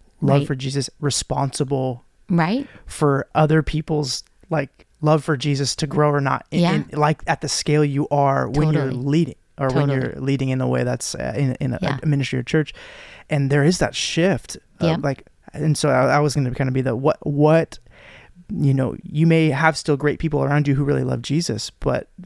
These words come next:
Speaker 1: that's, that shift of transition from that to, to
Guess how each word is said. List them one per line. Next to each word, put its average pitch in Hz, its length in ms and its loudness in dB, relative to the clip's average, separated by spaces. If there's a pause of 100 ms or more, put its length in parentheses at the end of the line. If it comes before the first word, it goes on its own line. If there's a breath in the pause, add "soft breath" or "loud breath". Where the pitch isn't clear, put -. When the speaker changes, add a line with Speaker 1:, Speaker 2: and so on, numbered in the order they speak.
(100)
Speaker 1:
that's, 139 760 -4 (220)
that 143 180 -2
shift - 380 -2
of 139 180 -8
transition 135 560 0
from 131 180 -2
that 127 240 -4
to, 120 280 -6
to 131 380 -6